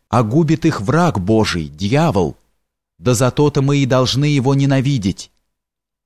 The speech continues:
«Но что ж делаете вы, когда собираетесь по ночам на развалинах вашего храма?» «Мы поём славу Божью, молимся Искупителю, величаем Матерь Его,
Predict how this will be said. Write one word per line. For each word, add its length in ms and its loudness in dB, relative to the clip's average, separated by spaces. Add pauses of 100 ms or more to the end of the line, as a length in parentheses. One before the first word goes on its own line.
(960)
«Но 120 2
что 260 0
ж 80 -2
делаете 680 2
вы, 300 0 (280)
когда 300 2
собираетесь 680 0
по 100 -2
ночам 480 0
на 100 0
развалинах 680 0
вашего 380 -2
храма?» 520 -2 (1500)
«Мы 220 0
поём 340 2
славу 480 0
Божью, 580 0 (400)
молимся 560 2
Искупителю, 840 -2 (460)
величаем 720 0
Матерь 440 0
Его, 480 0